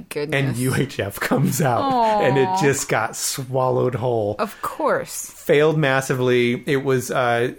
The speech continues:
Speaker 2: financially and critically a huge bomb.
Speaker 1: Mm-hmm.
Speaker 2: Uh, Siskel gave it zero stars.
Speaker 1: That's just mean.
Speaker 2: I, it was totally mean. Ebert gave it one star.
Speaker 1: Ebert.
Speaker 2: Yeah, well, they're
Speaker 1: I
Speaker 2: both
Speaker 1: ex-
Speaker 2: hoity-toity buttholes anyway, but
Speaker 1: <laughs>
Speaker 2: it was not that bad.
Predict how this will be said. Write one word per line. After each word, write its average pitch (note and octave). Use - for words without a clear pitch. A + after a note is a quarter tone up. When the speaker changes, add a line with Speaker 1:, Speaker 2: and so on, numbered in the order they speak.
Speaker 2:
financially D3
and B2+
critically C3+
a B2
huge G#3
bomb. A#2+
Speaker 1:
Mm-hmm. E3
Speaker 2:
Uh, C3+
Siskel -
gave D3
it D3
zero B2
stars. C3+
Speaker 1:
That's A#4+
just G#3
mean. D#3
Speaker 2:
I, D#3+
it D#3
was C3+
totally C3
mean. G#2
Ebert D3+
gave C3
it -
one B2
star. D3
Speaker 1:
Ebert. D4
Speaker 2:
Yeah, B2+
well, A3
they're B3+
Speaker 1:
I -
Speaker 2:
both B2
Speaker 1:
ex- -
Speaker 2:
hoity-toity C3+
buttholes B2
anyway, A#2+
but B2
Speaker 1:
<laughs> -
Speaker 2:
it B3
was F#3+
not C3
that A#2+
bad. G#2+